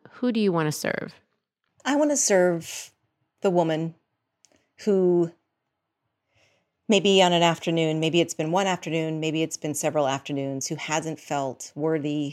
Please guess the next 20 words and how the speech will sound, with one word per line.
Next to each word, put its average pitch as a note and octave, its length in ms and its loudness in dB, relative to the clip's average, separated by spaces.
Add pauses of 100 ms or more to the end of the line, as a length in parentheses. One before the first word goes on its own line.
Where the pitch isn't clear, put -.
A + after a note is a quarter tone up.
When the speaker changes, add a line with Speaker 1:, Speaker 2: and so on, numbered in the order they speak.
(120)
Speaker 2:
who E3 80 -8
hasn't D3 380 -4
felt C3+ 380 -4 (100)
beautiful C#3+ 420 -2
inside, - 640 -8
who F3 80 -6
hasn't D#3+ 440 -4
felt - 640 -2 (280)
enough, D3 680 -4 (540)
who D#3+ 540 0
has F3+ 360 -2
that D#3 320 0
itch. - 400 -2 (220)
And E3 100 -6
I G3 100 -4
think B3 220 -2
this A#3 200 -4
is G3 160 -8
every E3+ 240 -4
woman. A#2 380 -8